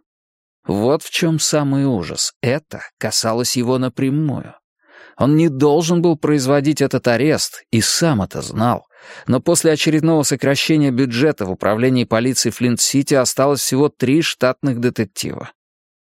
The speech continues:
Джек Хоскинс сейчас в отпуске, рыбачит в глухой жопе мира,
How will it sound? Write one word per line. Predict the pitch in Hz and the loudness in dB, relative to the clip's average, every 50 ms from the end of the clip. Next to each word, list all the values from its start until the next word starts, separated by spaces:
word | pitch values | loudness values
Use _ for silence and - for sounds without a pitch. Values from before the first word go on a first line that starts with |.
| _ - - | _ -6 -4
Джек | - - 165 185 - | -2 0 0 0 -2
Хоскинс | - - 208 202 - - - 92 90 - | -2 0 0 0 0 0 -4 -4 -4 -2
сейчас | - - 107 - - 135 123 - - | -2 -2 0 0 0 0 0 0 -2
в | 139 160 | -2 -2
отпуске, | 180 - _ - - - - - - - - - - _ _ - | -4 -4 _ -8 -10 -10 -10 -10 -12 -14 -14 -16 -18 _ _ -2
рыбачит | 131 139 151 151 151 185 180 - - 113 104 | 0 2 2 2 2 0 -2 -2 -2 -4 -2
в | 101 | 0
глухой | 107 117 135 139 - - 190 185 160 | 2 2 2 2 2 2 2 2 2
жопе | 120 107 101 101 139 - - - 127 | 0 -2 -2 -2 -2 -2 0 0 0
мира, | 120 113 143 165 - - - - | 2 2 2 2 0 -2 -4 -8